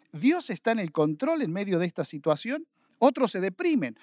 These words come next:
Los de tercera edad no pueden salir. Les dicen, "Quédate en la casa".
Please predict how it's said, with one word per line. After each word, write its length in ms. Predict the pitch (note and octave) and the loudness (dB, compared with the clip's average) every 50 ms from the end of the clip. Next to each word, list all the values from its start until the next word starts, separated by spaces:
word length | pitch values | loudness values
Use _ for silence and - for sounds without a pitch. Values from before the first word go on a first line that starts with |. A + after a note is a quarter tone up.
| - - | -10 0
Los 160 | F#3 G3+ F#3 | 0 2 2
de 100 | G3+ F#3+ | 2 2
tercera 360 | G3+ G#3+ G3+ - C#4+ C#4 B3 | 2 0 0 0 -2 0 0
edad 220 | A#3+ A#3 C#4+ C#4+ C4 | 2 4 2 2 2
no 120 | A#3 G3 G3 | 0 -2 2
pueden 260 | - A3+ A#3 G#3 F3+ | 2 2 2 2 -2
salir. 460 | - - G#3+ B3 E4 E4 C#4 E3+ - - | 0 0 0 0 2 0 -2 -2 -4 -2
Les 140 | F3 E3+ F#3 | -2 0 0
dicen, 280 | B3 A3 - G#3 E3 | 0 0 -2 -2 -2
"Quédate 320 | D#3+ F#3+ G#3 B3+ B3 - A#3+ | 0 2 2 2 4 4 0
en 80 | A3+ | 2
la 100 | G3 F#3 | 2 0
casa". 500 | F#3 - D4+ - C#4+ - - F#3+ C#3+ A#2 | 2 2 2 4 4 2 0 -2 -4 -4